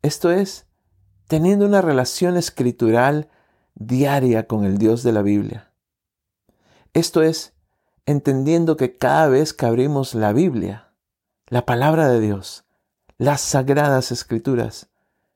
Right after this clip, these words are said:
Dios nos habla. Y cada vez que respondemos a Dios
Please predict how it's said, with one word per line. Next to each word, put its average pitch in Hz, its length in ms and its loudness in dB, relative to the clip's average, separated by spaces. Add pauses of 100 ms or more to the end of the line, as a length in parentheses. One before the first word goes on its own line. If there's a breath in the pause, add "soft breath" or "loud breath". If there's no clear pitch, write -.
(200)
Dios 120 680 -2 (320)
nos 127 280 -4
habla. 110 480 -6 (1200)
Y 147 120 0
cada 208 260 2
vez 175 160 0
que 165 120 -2
respondemos 117 960 -2
a 113 60 -4
Dios 101 480 -10